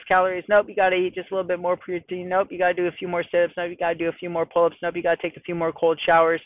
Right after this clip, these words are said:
No, you gotta do some more cardio. No, you got, it's like all these things still to get to be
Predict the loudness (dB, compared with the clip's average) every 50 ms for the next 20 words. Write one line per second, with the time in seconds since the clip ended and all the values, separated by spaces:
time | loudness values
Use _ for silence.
0 | _ _ -20 -20 -20 -20 -20 -20 -12 _ 0 4 6 6 6 6 6 4 4 4
1 | 4 4 2 0 -4 -8 -6 -6 -4 -2 0 0 0 2 2 2 2 4 2 2
2 | 2 2 2 0 -2 -2 0 0 -2 -2 -2 _ -20 -16 -6 -2 -2 2 2 2
3 | 2 2 2 4 6 6 6 6 4 0 0 -4 -4 -4 -4 -4 -4 -10 -14 -12
4 | -2 4 6 8 8 10 8 6 6 2 _ _ -20 -20 _ _ _ _ _ _
5 | _ _ _ _ _ _ _ _ _ _ _ _ _ _ _ _ _ _ -2 0
6 | 4 6 6 6 6 2 -6 0 2 4 4 4 4 2 -2 -6